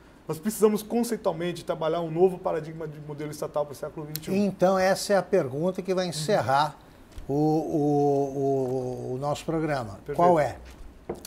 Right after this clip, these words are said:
Speaker 1: Dentro do, até onde a minha vista alcança, vamos dizer assim.
Speaker 2: Isso,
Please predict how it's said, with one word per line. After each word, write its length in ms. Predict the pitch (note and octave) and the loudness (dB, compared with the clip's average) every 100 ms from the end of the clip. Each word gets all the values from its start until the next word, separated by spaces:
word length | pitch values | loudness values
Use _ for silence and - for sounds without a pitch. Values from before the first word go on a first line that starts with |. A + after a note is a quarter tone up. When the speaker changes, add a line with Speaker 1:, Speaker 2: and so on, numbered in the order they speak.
| - - - - - - - | -16 -18 -20 -20 -20 -20 0
Speaker 1:
Dentro 340 | D3+ B3 B3 | 6 6 6
do, 480 | F#3+ G3 F3+ D#3+ D#3 D#3+ | 8 10 10 6 2 0
até 260 | D3+ G3+ | 6 10
onde 220 | G3 G#3+ | 10 8
a 20 | F#3+ | 6
minha 100 | F3 | 4
vista 220 | F3 E3 | 2 2
alcança, 400 | D#3 G3 G3 D#3+ | 4 4 4 2
vamos 200 | D3+ D3+ | -2 -2
dizer 140 | D3 | -4
assim. 240 | D#3 D#3 B2+ | 0 2 0
Speaker 2:
Isso, 280 | - - | -4 -12